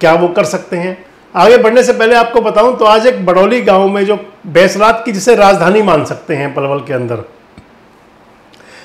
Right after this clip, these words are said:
पलवल में गुर्जर समाज का मतलब बैसलात और बैसलात का मतलब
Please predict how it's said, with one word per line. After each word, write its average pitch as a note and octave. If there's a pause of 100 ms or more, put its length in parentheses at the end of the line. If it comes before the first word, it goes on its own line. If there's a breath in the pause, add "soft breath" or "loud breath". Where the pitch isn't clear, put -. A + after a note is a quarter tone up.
(120 loud breath)
पलवल F3+
में A#3+
गुर्जर E3+
समाज G3
का A3
मतलब F#3+
बैसलात F#3
और G#3
बैसलात F3+
का G3
मतलब G3+